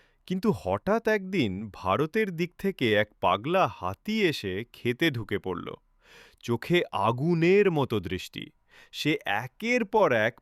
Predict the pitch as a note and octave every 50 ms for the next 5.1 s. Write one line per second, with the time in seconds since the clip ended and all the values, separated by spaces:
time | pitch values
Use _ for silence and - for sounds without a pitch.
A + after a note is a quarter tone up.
0 | _ - - - E3+ F3 - - A3+ A#3 A3 G#3 - F3 E3+ E3 - G3 F#3+ F3+
1 | - D#3+ D3 - C3+ A#2+ A2+ F#2+ F2+ F2 F2+ F2 - - - _ _ _ _ _
2 | - G#2 G2+ G2+ F2 G2 F#2+ G2+ C3+ - - - _ - A#2 G#2+ - D3+ D#3 D3+
3 | D3 B2+ - G2+ F2+ E2 - F2 F2+ F#2 D#2+ E2 F2+ - - - _ _ _ _
4 | _ _ _ _ _ _ _ _ _ _ _ _ _ _ - - A2 A#2 - -
5 | D#3+ C#3+